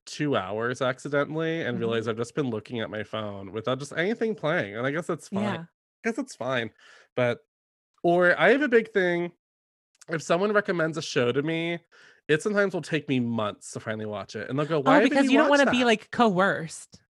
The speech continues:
Speaker 1: <laughs> Yeah, I
Speaker 2: 'Cause then
Speaker 1: don't
Speaker 2: you feel
Speaker 1: know.
Speaker 2: like it wasn't yours. Like, I didn't get to find that on my own.
Speaker 1: Like, I don't know
Speaker 2: Like, I
Speaker 1: what
Speaker 2: feel
Speaker 1: the
Speaker 2: like
Speaker 1: I was gonna say, I don't know what it says about my personality, but whenever there's a hit show, and if I watch it and
Speaker 2: Mm-hmm.
Speaker 1: enjoy it, I'm like, "God damn it, fuck, I think I like this show." <laughs>
Speaker 2: I feel like that happened to a lot of people with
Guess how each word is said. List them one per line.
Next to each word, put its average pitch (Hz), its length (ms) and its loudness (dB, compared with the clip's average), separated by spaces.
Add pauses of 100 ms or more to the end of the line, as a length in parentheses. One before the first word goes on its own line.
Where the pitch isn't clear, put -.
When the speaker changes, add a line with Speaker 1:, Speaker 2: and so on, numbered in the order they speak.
Speaker 1:
<laughs> - 260 -12
Yeah, - 100 0
I - 20 2
Speaker 2:
'Cause 240 100 6
then 262 100 10
Speaker 1:
don't 262 60 6
Speaker 2:
you 277 60 4
feel 285 160 4
Speaker 1:
know. 277 60 8
Speaker 2:
like 262 100 4
it 214 100 2
wasn't 214 320 6
yours. 170 480 4
Like, 190 140 -2
I 226 120 6
didn't 226 140 2
get 214 120 2
to 190 80 0
find 180 300 4
that 165 80 2
on 156 120 2
my 147 140 0
own. 175 380 0 (480)
Speaker 1:
Like, 151 120 2
I 170 40 4
don't 202 140 4
know 262 80 8
Speaker 2:
Like, 247 100 2
I 226 60 4
Speaker 1:
what 160 80 4
Speaker 2:
feel 262 100 4
Speaker 1:
the 269 60 4
Speaker 2:
like 285 100 2 (920)
Speaker 1:
I 156 40 -6
was 151 80 -4
gonna 175 120 -2
say, 156 140 2
I 143 40 6
don't 170 120 2
know 175 60 2
what 147 140 4
it 175 60 0
says 208 100 2
about 180 140 0
my 156 80 0
personality, 127 600 0
but 131 160 2
whenever 123 520 2
there's 127 200 0
a 120 80 -2
hit - 400 -6
show, 117 640 -2
and 127 120 -2
if 120 100 -2
I 123 80 2
watch 110 460 -4
it 165 240 0
and 123 100 0
Speaker 2:
Mm-hmm. 117 120 0
Speaker 1:
enjoy 117 380 -2
it, 147 80 0
I'm 123 120 -4
like, 110 220 -10
"God - 180 -12 (160)
damn 117 220 -16
it, 117 100 -20 (160)
fuck, 120 220 -12
I 131 40 -16
think 139 180 -6
I 131 60 -6
like 123 160 -8
this - 120 -10
show." - 260 -6
<laughs> - 880 -10
Speaker 2:
I 214 60 0
feel 254 200 0
like 427 140 0
that 494 120 2
happened 294 260 2
to 233 80 0
a - 20 0
lot 160 200 2
of 170 60 -4
people 175 280 -4
with 156 220 -4